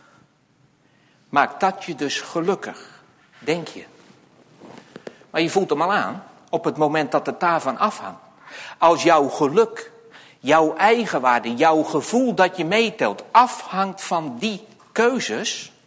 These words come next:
dan ben je dus slaaf geworden van dat wat je kiest. Van je mogelijkheden.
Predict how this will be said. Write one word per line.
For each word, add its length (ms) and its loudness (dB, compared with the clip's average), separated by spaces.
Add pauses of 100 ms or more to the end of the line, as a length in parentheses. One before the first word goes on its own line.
(400)
dan 160 -8
ben 140 0
je 140 -2
dus 400 -4
slaaf 360 0
geworden 480 -8 (1600)
van 200 -6
dat 220 -2
wat 180 -8
je 80 -16
kiest. 300 -10 (1600)
Van 200 -2
je 80 0
mogelijkheden. 800 -2